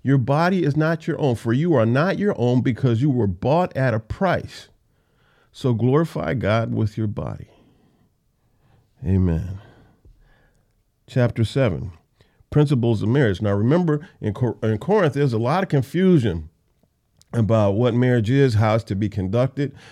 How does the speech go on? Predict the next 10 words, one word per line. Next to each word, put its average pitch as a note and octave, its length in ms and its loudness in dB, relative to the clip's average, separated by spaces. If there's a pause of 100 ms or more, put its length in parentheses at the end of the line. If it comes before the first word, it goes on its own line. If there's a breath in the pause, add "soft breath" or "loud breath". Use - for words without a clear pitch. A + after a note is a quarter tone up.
(140 loud breath)
uh, F#2 580 -4
uh, F2+ 40 -8 (280 soft breath)
how - 160 0
does, D3+ 160 2
wh-, C#3 180 0
what C3+ 220 2
role D3 240 4
does B2+ 140 0
sex D#3 320 -4
play G#2+ 420 -4